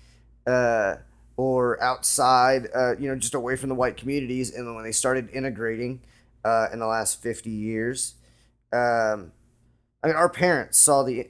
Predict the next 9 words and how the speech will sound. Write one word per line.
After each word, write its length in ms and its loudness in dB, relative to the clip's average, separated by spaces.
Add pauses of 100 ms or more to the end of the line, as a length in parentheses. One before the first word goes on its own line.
like, 240 -2
the, 340 0
the, 320 -4
the 160 -8
integration 580 -6
of 120 -12
students 460 -6
in 100 -12
school. 500 -8